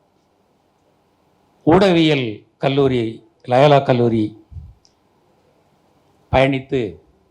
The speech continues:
நான் மிகவும் மதிக்கிற வழக்கறிஞர் ஓவியா அவருடைய மகன். என்னங்க சினிமாவுக்கே கிண்டல் பண்ணிட்டு இருந்தவரை காலம் சினிமா டுடேன்னு ஆரம்பிச்சு வச்சிருக்கு.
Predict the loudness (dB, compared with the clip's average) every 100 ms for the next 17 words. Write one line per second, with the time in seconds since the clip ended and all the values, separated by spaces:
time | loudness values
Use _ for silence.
0 | _ _ _ -6 -2 2 4 4 2 -2
1 | -4 -2 0 -2 -2 -2 -2 -4 -6 -14
2 | _ _ -2 2 2 2 2 0 -4 -20
3 | _ _ -4 -2 0 0 0 -2 -6 -6
4 | -4 -4 -4 -6 -4 -4 -4 -2 0 2
5 | 2 2 -2 -6 -4 -4 -2 -2 -4 -6
6 | -6 -6 -6 -8 -14 _ _ -20 _ -2
7 | 2 4 2 0 -4 -2 -2 2 2 2
8 | 0 0 2 2 2 -2 -8 -12 -20 -20